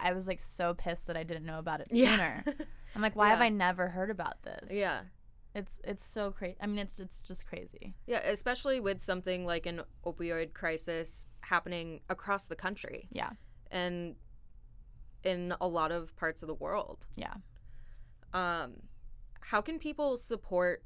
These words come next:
Speaker 2: community meeting?
Speaker 1: Um, I mean, honestly, like, right now, like, I don't have any sort of, we don't have, like, any funding for
Speaker 2: Mm-hmm.
Speaker 1: it, and we're all just, like, kind of, like, d-, funding it ourselves.
Speaker 2: Yeah.
Speaker 1: Um,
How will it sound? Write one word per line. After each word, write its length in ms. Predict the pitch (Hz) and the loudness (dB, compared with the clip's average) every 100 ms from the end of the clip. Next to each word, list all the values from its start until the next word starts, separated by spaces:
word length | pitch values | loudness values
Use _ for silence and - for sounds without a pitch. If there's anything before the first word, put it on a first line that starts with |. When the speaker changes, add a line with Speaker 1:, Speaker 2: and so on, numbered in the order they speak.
| - - | -16 -14
Speaker 2:
community 520 | - 196 165 156 151 147 | -6 -4 -4 -4 -6 -8
meeting? 500 | 143 - - 196 185 - - - - - - - - - - - - - - | -8 -10 -10 -12 -14 -8 -8 -8 -16 -16 -18 -18 -16 -16 -14 -16 -16 -14 0
Speaker 1:
Um, 640 | 247 262 262 269 262 247 240 - 233 - | 4 6 8 6 6 2 0 -8 -10 -2
I 100 | 240 | 0
mean, 120 | 233 | 2
honestly, 560 | 220 214 220 - 233 220 | 4 4 2 2 4 6
like, 220 | 214 196 | 6 6
right 200 | 202 185 | 4 4
now, 300 | 185 175 180 | 6 6 6
like, 300 | 185 180 175 - | 6 2 2 2
I 100 | 190 | 6
don't 180 | 190 190 | 6 6
have 320 | 185 175 180 | 2 4 4
any 220 | 180 180 180 | 4 0 -2
sort 240 | 185 175 | -4 -4
of, 80 | - | -6
we 260 | 190 196 | -8 -2
don't 160 | 226 233 | 2 4
have, 140 | 233 | 4
like, 140 | 214 214 | 4 2
any 120 | 196 | -2
funding 540 | 175 214 190 175 196 202 | 0 0 2 2 0 -2
for 200 | 214 208 | 2 6
Speaker 2:
Mm-hmm. 200 | 208 214 | 6 6
Speaker 1:
it, 140 | 214 - - - | 0 -6 -14 -6
and 320 | 185 175 170 | -2 0 -2
we're 140 | 170 170 | -4 0
all 220 | 180 175 175 | 4 4 2
just, 260 | 180 170 | -2 -4
like, 200 | 175 170 - - - - - | -4 -4 -8 -16 -12 -12 -8
kind 200 | 185 170 | -4 -4
of, 140 | 170 | -4
like, 160 | 175 170 - - - - | -6 -6 -12 -18 -18 -16
d-, 100 | - - | -14 -6
funding 320 | 175 170 165 | -4 -4 -6
it 100 | 170 | -6
ourselves. 680 | 165 170 175 165 170 185 190 | -6 -4 -2 -2 -2 -4 -2
Speaker 2:
Yeah. 140 | 175 - | -2 0
Speaker 1:
Um, 500 | 175 165 160 160 | -2 -2 -4 -8